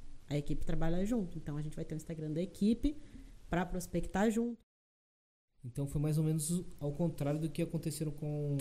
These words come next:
Speaker 2: as marcas hoje, né? Hoje a gente vê no Instagram isso. O Instagram tinha só o perfil dele, aí o C E O agora bota a cara lá.
Speaker 1: Sim.
Speaker 2: Então, você começou com você
Speaker 1: Eu comecei a humanizar.
Speaker 2: e agora tá desumanizando sua marca, que tem que ter esse equilíbrio hoje em dia, né? Não tem como.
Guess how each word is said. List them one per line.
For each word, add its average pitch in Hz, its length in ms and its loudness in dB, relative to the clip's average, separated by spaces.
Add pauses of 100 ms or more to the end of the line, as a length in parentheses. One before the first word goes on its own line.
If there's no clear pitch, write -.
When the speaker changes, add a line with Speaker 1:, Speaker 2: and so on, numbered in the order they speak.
(140)
Speaker 2:
as 123 180 -2
marcas 131 440 -2
hoje, 107 240 0
né? 101 120 -4
Hoje 127 180 -2
a 147 40 2
gente 151 160 -2
vê 160 100 0
no 170 80 4
Instagram 160 400 0
isso. - 260 -4 (180)
O - 40 -10
Instagram 131 400 -2
tinha 143 180 -2
só 135 160 -2
o 135 60 -2
perfil 143 300 -2
dele, 175 480 0 (280)
aí 113 100 0
o 120 40 0
C - 180 -2
E - 20 4
O 135 100 2
agora 143 220 0
bota 151 200 -2
a - 20 -6
cara 156 260 -2
lá. 110 240 -2 (220)
Speaker 1:
Sim. 160 200 -4
Speaker 2:
Então, 127 380 0
você 120 180 -4
começou 143 640 2
com 135 600 0 (180)
você 123 400 -2
Speaker 1:
Eu 131 60 4
comecei 202 280 4
a 190 40 4
humanizar. 190 460 2
Speaker 2:
e 139 40 6
agora 143 680 2
tá 196 200 0
desumanizando 175 920 4
sua 214 160 -4
marca, 151 340 -2
que - 100 -10
tem 220 100 -6
que - 60 -10
ter 185 100 4
esse - 140 4
equilíbrio 127 440 2
hoje 113 100 0
em 117 40 0
dia, 107 180 -2
né? 104 100 -4
Não 113 80 -4
tem 160 140 -4
como. 117 260 -4